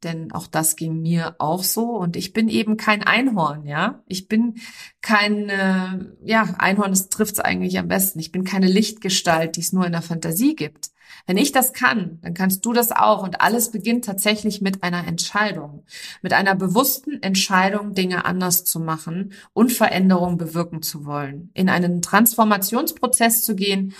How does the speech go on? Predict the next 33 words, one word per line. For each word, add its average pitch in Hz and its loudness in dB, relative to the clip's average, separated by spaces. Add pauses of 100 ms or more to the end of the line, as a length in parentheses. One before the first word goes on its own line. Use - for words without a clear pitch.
(220)
und 208 2
diesen 214 4
Transformationsprozess 190 -2
für 175 -8
dich 160 -6
selber 165 -4
auch - -10
zu - -12
halten. - -8 (520)
Heute 277 2
in 262 0
dieser 233 2
Folge 226 2 (240)
möchte 220 0
ich - -4
mit 202 -8
dir 226 4
mal 185 2
so 185 0
eine 185 6
Grundbasis 160 2
schaffen, 156 -4
was 170 -4
wirklich 220 -2
so 185 0
sieben 233 2
Fehler 226 2
im 196 -6
Online-Marketing 190 2
und 180 0
Online-Business 185 0
auch 170 -2
sind, 180 -2